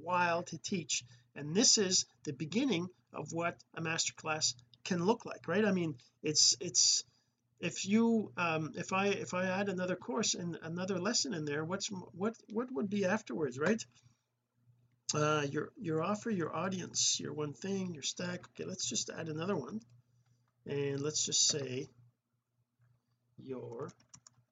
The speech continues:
audience. So who, who is your audience and target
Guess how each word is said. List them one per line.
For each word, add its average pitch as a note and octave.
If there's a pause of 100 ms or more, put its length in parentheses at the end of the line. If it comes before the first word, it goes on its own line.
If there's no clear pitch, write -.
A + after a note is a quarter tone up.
audience. - (2500)
So - (560)
who, G3 (800)
who A#3 (360)
is E3+
your D3 (320)
audience D3+ (1040)
and C3 (120)
target C#3